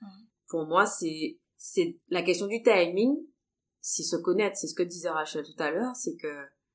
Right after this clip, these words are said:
Speaker 2: au fur et à mesure que tu te connais toi, tu peux aussi arriver dans une relation en étant préparé à ce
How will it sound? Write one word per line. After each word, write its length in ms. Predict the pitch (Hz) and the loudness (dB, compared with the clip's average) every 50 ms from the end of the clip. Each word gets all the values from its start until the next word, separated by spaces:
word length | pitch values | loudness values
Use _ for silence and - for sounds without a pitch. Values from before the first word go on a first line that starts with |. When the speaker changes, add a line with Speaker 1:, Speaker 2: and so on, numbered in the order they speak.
| _ _ _ _ - | _ _ _ _ -6
Speaker 2:
au 100 | - 180 | -4 -4
fur 180 | 175 - 202 196 | 0 2 4 4
et 40 | |
à 60 | 208 208 | 4 4
mesure 300 | 214 196 185 160 175 165 170 | 4 0 -2 -2 -4 -4 -4
que 80 | - | -6
tu 160 | 156 - - - | -10 -10 -8 -6
te 100 | - 170 | -4 -4
connais 520 | 170 170 190 180 165 165 160 151 143 - - - | -4 -2 -2 -4 -4 -4 -8 -10 -12 -14 -16 -14
toi, 340 | - 185 196 220 254 269 - - _ _ _ _ _ _ _ _ _ _ _ _ _ | -8 -4 -2 -2 -2 -4 -6 -14 _ _ _ _ _ _ _ _ _ _ _ _ _
tu 180 | - - 185 170 | -14 -14 -12 -8
peux 120 | 185 190 | -6 -4
aussi 220 | 185 190 - - 180 | -4 -2 -2 -2 -2
arriver 220 | 165 165 165 165 | -2 -2 -4 -8
dans 100 | 170 165 | -10 -10
une 140 | 170 170 165 | -12 -12 -8
relation 680 | 165 160 160 156 147 151 - - 170 165 165 160 - - _ _ | -6 -4 -4 -4 -6 -8 -8 -10 -10 -12 -12 -14 -18 -20 _ _
en 300 | - - 156 151 156 160 160 | -6 -6 -4 -4 -6 -10 -14
étant 340 | 151 147 _ - 175 170 | -20 -14 _ -6 -6 -6
préparé 760 | 170 170 - 185 170 170 175 170 160 160 160 165 170 170 170 170 | -8 -6 -6 -6 -4 -2 -2 -2 -2 -2 -4 -6 -8 -8 -6 -4
à 260 | 160 151 147 147 147 147 | -2 -2 -2 -4 -6 -8
ce 720 | - - - - - 185 175 175 175 175 175 175 - - | -10 -10 -10 -8 -8 -8 -8 -8 -10 -6 -4 -4 -4 -4